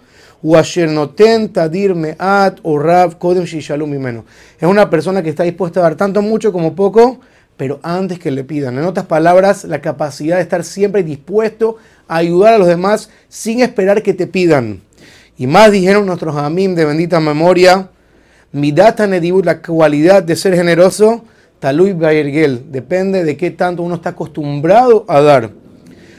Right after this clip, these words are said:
Porque no es considerado una persona caritativa hasta que la persona esté acostumbrada a dar en todo momento y a toda hora, y dar según su capacidad. Porque, por ejemplo, una persona que da una vez mil monedas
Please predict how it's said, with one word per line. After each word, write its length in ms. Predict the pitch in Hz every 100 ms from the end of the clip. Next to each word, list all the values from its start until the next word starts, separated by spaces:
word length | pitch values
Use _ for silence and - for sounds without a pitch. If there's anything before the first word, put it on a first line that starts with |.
| -
Porque 280 | - 135 160
no 100 | 196
es 60 | 240
considerado 800 | 233 214 - 190 180 180 202 202
una 240 | 196 185
persona 500 | 170 147 196 185 185
caritativa 800 | 185 156 143 147 180 196 220 226 - _ _ _ -
hasta 280 | 170 170
que 80 | 151
la 160 | 151 143
persona 380 | 143 135 196 180
esté 180 | -
acostumbrada 640 | 185 175 165 165 156 170 160
a 60 |
dar 200 | 165 170 165
en 180 | 151 139
todo 160 | 190
momento 500 | 190 160 180 190 202
y 120 | 202
a 160 | 160 147
toda 320 | 208 202 180
hora, 460 | 185 185 214 247 240 _ _ _ _ _
y 120 | 165
dar 240 | 202 254
según 300 | 254 233 240
su 100 | 254
capacidad. 640 | 247 247 226 220 220 254 220 - _ _ _ _ _ -
Porque, 260 | 147 170
por 180 | 160 165
ejemplo, 260 | 190 226 220
una 220 | 226 185
persona 460 | 180 180 214 208
que 160 | 196 170
da 400 | 196 185 175 185 _
una 320 | 277 254 214
vez 420 | 208 220 202 -
mil 400 | 151 175 247 269
monedas 840 | 220 202 220 233 175 131 - -